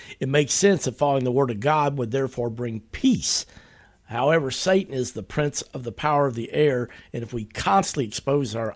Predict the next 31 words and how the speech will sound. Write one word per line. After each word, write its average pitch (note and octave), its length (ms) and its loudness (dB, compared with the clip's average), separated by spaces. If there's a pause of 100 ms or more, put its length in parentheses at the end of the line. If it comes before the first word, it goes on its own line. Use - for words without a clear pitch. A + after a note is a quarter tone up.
eyes B2+ 420 -2
and A#2 140 -8
ears C3 380 -2
to A2+ 80 -8
be G#2 100 -2
bombarded B2 760 -2 (240)
with G2+ 100 -8
slander, C#3+ 560 0
murder, C3+ 460 2
sexual C3 480 0
images, B2 400 -4
and A#2 120 -6
greed, C#3+ 400 -2 (300)
we D3+ 140 -2
can D#3+ 100 0
expect C#3 380 -2
nothing C#3 400 -2
less D3+ 400 0
than A2 200 -6 (240)
a A2+ 120 -6
torment E3+ 560 0
of C3+ 100 -2
mental C#3+ 360 0
hell D3 460 0
after A#2 300 -8
praying C3+ 480 -4
to - 100 -6
the G2 120 -8
Prince C3 340 -6
of G#2+ 160 -12
Peace. C#3 380 -6